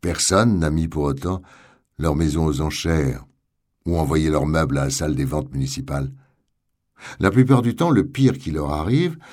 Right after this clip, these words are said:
est de se voir couper l'eau. Tenez, les Reutemann, par exemple.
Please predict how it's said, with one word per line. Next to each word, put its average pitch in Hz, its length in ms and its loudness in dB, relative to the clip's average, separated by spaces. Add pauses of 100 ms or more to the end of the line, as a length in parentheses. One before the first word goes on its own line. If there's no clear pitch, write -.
(280)
est 92 160 2
de 92 120 2
se 90 160 -2
voir 117 280 -2
couper 104 300 0
l'eau. 80 280 0 (960)
Tenez, 104 340 2 (300)
les 90 160 0
Reutemann, 85 580 2
par 67 140 -4
exemple. 67 460 -6